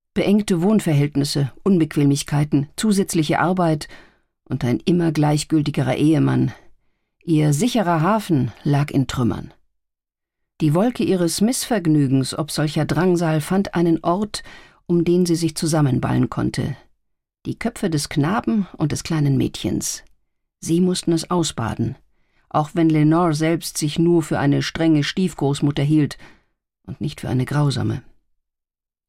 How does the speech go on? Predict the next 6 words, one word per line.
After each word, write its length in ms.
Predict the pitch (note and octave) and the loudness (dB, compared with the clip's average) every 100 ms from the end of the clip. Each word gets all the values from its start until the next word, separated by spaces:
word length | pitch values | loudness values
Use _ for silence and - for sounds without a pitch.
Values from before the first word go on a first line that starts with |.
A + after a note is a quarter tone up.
| _ _ _ - | _ _ _ -14
Die 80 | - | -4
Kleine 420 | G3 A#3 F3 B2+ | 0 2 2 0
war 80 | C3 | 0
ein 240 | A2 C#3 | 0 -2
hoffnungsloser 560 | A3 F#3 D3+ D3+ C#3+ B2 | -2 0 -2 0 -2 -2
Fall 400 | - C3 G#2+ | -4 -4 -4